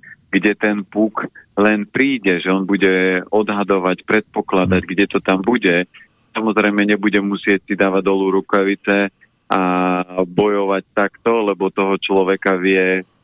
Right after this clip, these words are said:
Speaker 1: a,
Speaker 2: A tak ja keby som
Speaker 1: ukomuniko-
Speaker 2: sa postavil do bránky, tak určite by tam ten puk raz prišiel, a keby len raz.
Speaker 1: Jaj, no, to bol tiež taký vtip, že
Speaker 2: <laughs>
Speaker 1: dve kamarátky sedia a jedna sa roz-,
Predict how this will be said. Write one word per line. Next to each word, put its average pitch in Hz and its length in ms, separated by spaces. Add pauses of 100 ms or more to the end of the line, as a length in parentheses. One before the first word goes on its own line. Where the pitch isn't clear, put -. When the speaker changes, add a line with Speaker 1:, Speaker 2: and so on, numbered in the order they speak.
(260)
Speaker 1:
a, 101 320
Speaker 2:
A 113 160
tak 120 240
ja 139 160
keby 165 240
som 170 160
Speaker 1:
ukomuniko- 170 80
Speaker 2:
sa 139 80
postavil 160 480
do 127 160
bránky, 147 480
tak 139 240
určite 143 480
by 127 80
tam 120 240
ten 110 240
puk 104 240
raz 104 240
prišiel, 95 480
a 92 80
keby 101 240
len 92 240
raz. 87 400 (560)
Speaker 1:
Jaj, 120 320
no, 120 240
to 117 160
bol 120 240
tiež 113 240
taký 123 240
vtip, 120 400
že 101 240
Speaker 2:
<laughs> - 320
Speaker 1:
dve 117 160
kamarátky 113 720 (320)
sedia 117 560
a 104 320
jedna 107 560 (240)
sa 113 160
roz-, 110 240